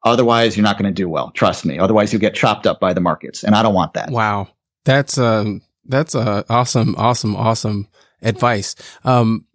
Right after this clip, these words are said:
Speaker 2: speaking of advice, if, as we wrap up our conversation, if you had to give the enterprisers one actionable step to improve their businesses today, what would that be?
Speaker 1: I would say take control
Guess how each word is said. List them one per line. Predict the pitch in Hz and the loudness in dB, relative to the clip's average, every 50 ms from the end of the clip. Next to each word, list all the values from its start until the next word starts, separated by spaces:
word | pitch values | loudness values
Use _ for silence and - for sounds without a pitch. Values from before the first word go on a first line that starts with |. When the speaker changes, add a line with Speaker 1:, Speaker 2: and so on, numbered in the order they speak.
| - - | -12 -6
Speaker 2:
speaking | 143 135 - 160 151 214 233 254 - 269 165 | -4 -4 -4 0 0 0 0 2 2 4 4
of | 139 127 117 | 4 4 2
advice, | 110 104 110 117 101 101 98 104 104 - - - - _ | 0 -2 -2 -4 -4 -2 -2 -4 -4 -6 -6 -8 -6 _
if, | 139 131 127 113 - - - - - _ - | -2 -2 -2 -2 -6 -10 -12 -14 -14 _ -2
as | 135 131 117 | -2 0 2
we | 156 160 | 2 2
wrap | 151 139 143 139 135 - 143 | 4 4 4 2 2 2 2
up | 135 135 - | 2 2 4
our | 123 117 117 | 2 2 2
conversation, | 113 123 120 117 113 110 107 - 135 127 123 - - 117 107 104 - - - - - - - _ _ _ _ _ _ _ _ _ | 0 0 -2 -2 -2 -2 -2 0 0 0 0 -2 -2 -4 -4 -6 -8 -14 -20 -20 -20 -20 -20 _ _ _ _ _ _ _ _ _
if | - 143 - - | -6 -6 -2 2
you | 202 233 | 2 2
had | 247 254 | 2 2
to | - 220 | 0 -2
give | 147 147 147 147 135 135 123 117 120 | 0 2 4 4 4 4 2 0 -2
the | 143 135 | 0 2
enterprisers | 117 139 131 - 139 - - 135 113 110 107 104 117 113 107 104 101 101 - - - | 2 2 2 2 -2 0 2 2 2 2 2 0 -2 -2 -2 -2 -2 -4 -6 -10 -10
one | - 117 107 113 131 143 147 - - | -10 -6 0 2 2 4 2 2 0
actionable | - 120 123 - - 139 131 120 110 120 113 | -2 -4 -2 -2 0 0 0 2 2 0 -2
step | 110 - - - - 135 113 90 - - | 0 -2 -4 -2 0 0 0 0 -2 -6
to | - - 127 117 | -4 0 2 2
improve | 113 107 - 131 123 123 117 | 2 2 2 2 2 2 2
their | 110 117 110 | 2 2 0
businesses | 104 117 127 120 113 117 117 104 - - 104 104 101 104 - - - _ _ _ _ _ _ _ _ _ | 2 2 0 0 2 0 -2 -2 -2 -4 -4 -4 -4 -6 -8 -12 -14 _ _ _ _ _ _ _ _ _
today, | - - 113 131 123 113 107 104 - - - - - | -4 0 2 4 4 4 4 2 2 0 -4 -8 -12
what | - 117 113 123 135 131 | -12 -6 0 2 2 2
would | - 123 | 2 0
that | 127 104 110 - | -2 -2 -2 -2
be? | - 101 104 101 - _ _ _ _ _ - | -4 -6 -6 -8 -12 _ _ _ _ _ 0
Speaker 1:
I | 107 110 120 139 | 2 2 4 4
would | 147 147 139 123 | 4 2 2 0
say | - - - 147 135 123 123 120 120 120 120 120 120 127 - _ _ _ | -4 -2 0 2 4 4 4 4 4 4 4 2 -2 -6 -12 _ _ _
take | - - 139 131 - | 0 0 0 2 2
control | - 123 117 - - 120 110 110 107 101 98 95 95 92 95 | 2 2 2 2 2 2 2 4 2 2 2 0 0 -2 -4